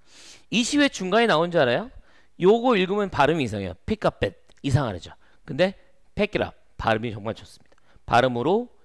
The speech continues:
이 시 중간에 들어가는 게 맞는 것이에요. Pick it up, turn it on, turn it off 와 같은 거죠. 맨 마지막 문장까지 쭉 해석해봤고요. 요약문 문장은 간단하게만 봐도 되기 때문에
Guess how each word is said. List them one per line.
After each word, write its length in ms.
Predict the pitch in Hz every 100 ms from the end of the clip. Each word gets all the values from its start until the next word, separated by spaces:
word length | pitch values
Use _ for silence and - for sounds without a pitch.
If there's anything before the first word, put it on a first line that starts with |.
| - _ - _
이 160 | - 123
시 120 | 123
중간에 360 | 160 127 127 127
들어가는 320 | 113 107 95
게 80 | 95
맞는 340 | 98 90 104
것이에요. 340 | 82 73 - - - _ -
Pick 180 | 127 110
it 40 |
up, 240 | 156 - - - - -
turn 240 | - 117
it 100 | 101
on, 320 | 107 190 226 247 -
turn 200 | - 196
it 140 | 208 214
off 320 | 98 - - _ -
와 120 | 127
같은 240 | 110 - 104
거죠. 220 | 82 - - - - - - - - - - - - - - - - - - - - -
맨 200 | - 202
마지막 360 | 196 185 233 247
문장까지 520 | 233 214 214 208 185
쭉 160 | - 202
해석해봤고요. 920 | 226 220 208 151 - 170 226 240 254 -
요약문 440 | 156 175 180 175
문장은 760 | 151 139 151 156 135 151 240 - - - -
간단하게만 800 | - 131 147 147 135 143 139 131
봐도 240 | 120 120
되기 240 | 110 101
때문에 720 | 110 120 113 117 175 220 233